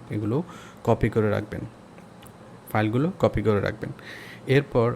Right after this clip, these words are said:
আপনি যেটি করবেন, এখন আমাদের সেকেন্ড যে স্টেপ সেটি আমরা করব, সেটি হচ্ছে আমাদের যে, এ, পেন ড্রাইভকে বুটেবল করার জন্য আমরা কিছু কোডিং করব, সেটি আপনারা মনোযোগ সহকারে দেখবেন। এখন আমাদেরকে যেটি করতে হবে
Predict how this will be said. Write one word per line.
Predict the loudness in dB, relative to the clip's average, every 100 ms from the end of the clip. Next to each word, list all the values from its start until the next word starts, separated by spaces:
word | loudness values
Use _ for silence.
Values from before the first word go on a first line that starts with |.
| -2
আপনি | -2 0
যেটি | 0 0 0
করবেন, | 0 0 0 0
এখন | 0 0 0 0 0
আমাদের | 0 0 -2
সেকেন্ড | 0 0 2 2
যে | 2
স্টেপ | -2 0 0
সেটি | 0 -2 0
আমরা | 0 -2
করব, | -2 -2 -2
সেটি | -2 -2
হচ্ছে | -2 0
আমাদের | 0 0 -2 -4
যে, | -2 -4 -6 -18 -20 -18 -20 -12
এ, | -8 -6 -8 -10 -14 -16 -8 -8 -2
পেন | 4 4
ড্রাইভকে | 4 2
বুটেবল | 4 6 6 4
করার | 4 4 4
জন্য | 0 0 -2 -2
আমরা | 0 0 0 -4 -8 -10
কিছু | -10 -4 -2 -2 -4 -10 -14 -20 -20 -4 2
কোডিং | 4 4 4
করব, | 4 4 2
সেটি | 0 0 -2 -4 -8
আপনারা | -6 -2 0 0
মনোযোগ | 0 -2 -4
সহকারে | -6 -6 -6 -8
দেখবেন। | -8 -10 -10 -16 -20 -20 -20 -20 -20 -20 -20 -20 -20 -20 -20 -20 -20 -20 -10 0 0
এখন | 4 4
আমাদেরকে | 4 2 -2 -4 -4
যেটি | -4 -4
করতে | -6 -4 -2
হবে | 0